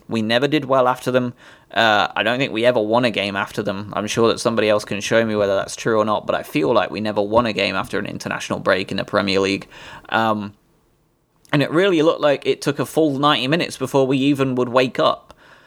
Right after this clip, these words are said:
Uh, we are showing progress, though, because, like I said, took us a full ninety minutes. This time it only took us half an hour. So,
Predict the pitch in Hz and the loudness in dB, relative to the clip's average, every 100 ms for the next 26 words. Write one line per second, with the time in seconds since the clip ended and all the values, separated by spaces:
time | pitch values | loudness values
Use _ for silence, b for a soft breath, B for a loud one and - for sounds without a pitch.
0 | b - 113 117 - 117 123 151 160 160 | b -4 0 2 2 2 2 2 0 -2
1 | 170 185 185 123 - - 101 - - - | 0 0 2 0 0 -4 -6 -6 -12 -8
2 | 104 - 104 92 - - - 143 - _ | -6 -2 -2 0 0 -2 2 2 2 _
3 | _ _ _ _ _ _ _ _ - 120 | _ _ _ _ _ _ _ _ -2 0
4 | 117 - 104 117 127 147 - 160 139 - | 0 -4 -4 -2 2 2 2 0 0 -4
5 | - 101 - 135 143 - 120 135 151 139 | -4 -2 2 2 2 2 -2 0 -2 -2
6 | - - 147 156 156 113 - - b - | -2 0 0 0 0 0 0 -6 b -12
7 | - 107 117 | 0 2 2